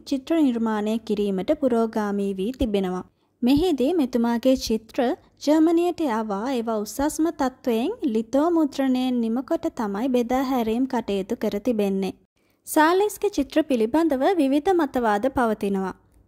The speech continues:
රිචඩ් හෙන්රිකස්ගේ ඇසුර නිසා සාලිස්ගේ චිත්‍රවල යුරෝපියානු චිත්‍ර කලාවේ ආභාෂය දක්නට ලැබෙන බව ගොඩක් දෙනාගේ මතය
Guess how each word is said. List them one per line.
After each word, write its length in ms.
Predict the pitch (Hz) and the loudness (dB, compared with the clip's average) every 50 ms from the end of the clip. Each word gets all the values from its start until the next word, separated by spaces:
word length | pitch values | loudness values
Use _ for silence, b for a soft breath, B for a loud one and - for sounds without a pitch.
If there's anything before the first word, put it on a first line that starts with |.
| _ _ _ _ _ _ _ _ _ _ b b b b b b b _ _ _ - | _ _ _ _ _ _ _ _ _ _ b b b b b b b _ _ _ 2
රිචඩ් 360 | 277 302 302 - 392 415 403 | 2 4 4 4 2 2 2
හෙන්රිකස්ගේ 680 | 339 330 285 254 240 320 311 - 349 330 - - 349 359 | 2 2 2 2 2 2 2 2 0 0 0 2 4 4
ඇසුර 260 | 302 262 - - 294 320 | 4 4 2 0 2 2
නිසා 420 | 339 302 294 269 - 220 180 180 226 339 392 | 2 2 2 2 0 0 0 0 -2 -4 -4
සාලිස්ගේ 640 | - - 269 262 269 269 285 302 294 - - 320 | -2 2 2 4 4 4 2 2 0 0 0 -2
චිත්‍රවල 680 | 320 - 277 247 254 - - 311 330 294 262 220 202 180 180 247 339 | 0 0 -2 -2 -2 0 2 2 2 4 2 2 2 0 0 0 0
යුරෝපියානු 800 | 339 262 254 247 247 240 254 302 320 - 339 349 359 349 349 349 359 | 2 2 2 2 4 4 4 2 2 2 2 2 4 4 2 2 0
චිත්‍ර 320 | - 330 320 - - 330 | 0 -2 -4 -2 -2 -4
කලාවේ 540 | 320 - 311 311 302 302 302 302 285 302 302 302 | -2 0 0 2 2 2 2 2 2 2 2 2
ආභාෂය 600 | 277 262 262 247 240 269 277 277 269 - 285 285 277 | 2 2 0 0 0 2 0 0 0 2 0 0 0
දක්නට 520 | 269 - 220 226 - 262 262 262 302 302 | 0 -2 -4 -4 -2 -2 -2 0 0 0
ලැබෙන 380 | 262 226 196 196 220 233 277 339 | 0 0 -2 -2 0 0 2 2
බව 360 | 320 294 269 214 220 240 339 427 B B B B B B - | 2 2 2 2 2 2 0 0 B B B B B B 2
ගොඩක් 340 | 285 311 330 330 339 330 339 | 4 4 6 6 4 2 2
දෙනාගේ 420 | - 294 285 277 269 262 269 339 | 2 4 4 4 4 2 2 4
මතය 320 | 330 302 269 262 - 240 | 4 4 2 2 2 2